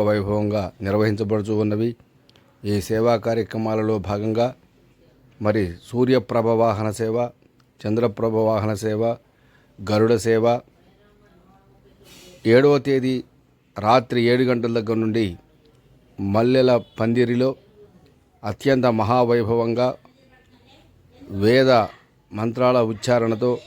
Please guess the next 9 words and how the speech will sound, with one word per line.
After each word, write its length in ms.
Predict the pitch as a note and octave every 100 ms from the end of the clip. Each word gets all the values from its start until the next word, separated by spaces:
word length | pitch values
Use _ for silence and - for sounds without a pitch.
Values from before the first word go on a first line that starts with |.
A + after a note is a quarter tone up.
| - _ _ - G#2
నాదస్వర 520 | G2+ A2+ A#2 - A#2+ A#2
వాయిద్యములతో, 640 | A2 A#2 G#2+ A2+ A#2 A2 B2 A#2+ _ _ _ _ -
గోవిందనామ 760 | G2 A2+ B2 C3 B2+ B2 A#2 G#2
సంకీర్తనలతో 800 | A2+ A2+ B2 A2+ A#2+ A#2+ A#2 A#2+ A#2 - _ _ _ - G2
రంగరంగ 480 | G#2+ B2+ B2+ B2 A#2+
వైభవంగా 560 | A2+ A#2 A2 A2+ A2+ A2+ F#2+ E2 -
స్వామివారి 580 | - G#2 A2+ A#2+ A#2+ A2
యొక్క 200 | A2 A2 F#2
కళ్యాణ 340 | G2+ A2 A#2